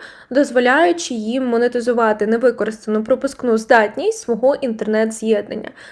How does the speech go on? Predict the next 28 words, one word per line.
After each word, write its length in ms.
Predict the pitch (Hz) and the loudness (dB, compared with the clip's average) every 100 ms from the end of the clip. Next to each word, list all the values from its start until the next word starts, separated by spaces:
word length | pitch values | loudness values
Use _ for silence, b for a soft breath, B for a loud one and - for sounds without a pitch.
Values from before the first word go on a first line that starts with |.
| B | B
Завдяки 520 | 247 302 262 320 302 | 2 4 4 0 0
цьому 440 | 277 - 233 220 226 | -2 2 4 4 2
проекту 520 | 240 240 320 - 370 | 2 2 2 0 -4
формується 600 | 339 247 226 294 311 226 | -2 -2 0 0 -2 -6
частина 540 | 220 220 - 262 277 | -6 -10 -4 -2 -2
тренду 520 | 226 226 226 311 302 233 | -2 -2 0 0 0 0
на 280 | 214 240 | 2 0
децентралізацію 1040 | 247 240 226 220 214 220 220 220 294 - 240 | 0 -2 -4 -4 0 0 2 0 -2 -4 -4
фізичної 760 | 226 208 240 247 - 226 208 | -4 -2 -2 -4 -6 -4 -4
інфраструктури, 960 | 247 - 254 254 262 - 214 196 233 440 B B B | -6 -2 -2 -2 -10 -6 -6 -2 -2 -4 B B B
де 220 | 233 269 247 | 2 2 4
кожен 380 | 247 240 220 | 4 4 2
учасник 580 | 226 226 320 453 - 339 | -2 0 0 0 -2 -8
сприяє 580 | - - 233 233 247 220 | -6 -4 0 0 2 0
створенню 760 | 214 - 214 254 247 214 202 | -4 -8 2 4 4 2 -4
потужної 580 | 202 233 226 233 220 208 | -4 -2 0 -2 -2 -4
мережі, 580 | 208 240 277 - 349 427 B B | -2 -2 -2 -2 -2 -2 B B
одночасно 760 | - 247 226 220 247 277 339 311 | 0 2 0 0 0 0 0 -2
отримуючи 560 | 240 233 277 269 - | 0 0 0 0 -2
за 100 | 220 | -8
це 240 | 214 - 240 | -6 -4 0
винагороду. 680 | 220 226 226 220 196 - - B B - | 0 0 2 0 0 -4 -12 B B -6
І 140 | 269 | -4
що 320 | 269 330 403 | -2 2 4
робить 440 | 320 311 330 294 - | 6 6 4 -2 -2
цей 240 | 254 269 | 0 0
проект 440 | 262 220 254 294 - | 0 0 0 -2 -4
унікальним? 720 | 262 247 226 220 190 - 220 | -2 -2 -2 -2 -2 -8 -12